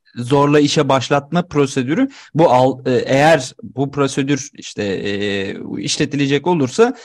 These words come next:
Speaker 2: ve greve devam eder sendika, her bir grevci işçi altı aya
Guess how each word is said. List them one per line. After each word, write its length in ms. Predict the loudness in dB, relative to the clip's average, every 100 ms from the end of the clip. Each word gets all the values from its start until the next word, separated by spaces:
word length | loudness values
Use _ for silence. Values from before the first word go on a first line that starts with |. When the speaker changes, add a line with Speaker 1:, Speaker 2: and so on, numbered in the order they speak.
| -6
Speaker 2:
ve 100 | -2
greve 400 | 0 2 4 4
devam 280 | 4 4 2
eder 220 | 2 -2
sendika, 600 | -4 -4 -2 -2 0 0
her 240 | 4 2 2
bir 140 | 0
grevci 400 | 2 2 2 0
işçi 300 | -4 -2 -2
altı 360 | 2 2 2 4
aya 340 | 4 4 0